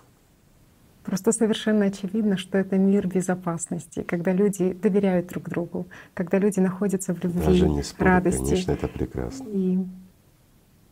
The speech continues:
Speaker 1: поэтому вот оно, строительство безопасного мира, безопасного человечества, можно сказать, основывается на этих принципах.
Speaker 2: Ну,
Speaker 1: И радостно,
Speaker 2: конечно.
Speaker 1: что люди сами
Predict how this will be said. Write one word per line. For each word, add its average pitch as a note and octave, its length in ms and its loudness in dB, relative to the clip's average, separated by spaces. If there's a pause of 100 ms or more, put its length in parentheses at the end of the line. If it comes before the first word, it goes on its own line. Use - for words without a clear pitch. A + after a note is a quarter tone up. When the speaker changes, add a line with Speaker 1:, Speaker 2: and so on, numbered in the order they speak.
(1120)
Speaker 1:
поэтому G3+ 360 0
вот G3+ 300 -2
оно, F#3+ 340 0
строительство F#3+ 720 -2
безопасного E3+ 640 -2
мира, F3 340 -4 (260)
безопасного F3 600 -6
человечества, F3+ 760 -8 (600)
можно F3 260 -8
сказать, F#3 300 -6
основывается F3+ 580 -4
на F3+ 140 -4
этих F#3 220 -12
принципах. - 580 -10 (300)
Speaker 2:
Ну, D3 100 -10
Speaker 1:
И G3 80 -2
радостно, G3 300 2
Speaker 2:
конечно. F#3 180 -4
Speaker 1:
что F#3 80 0
люди F#3 240 -2
сами F#3 440 -2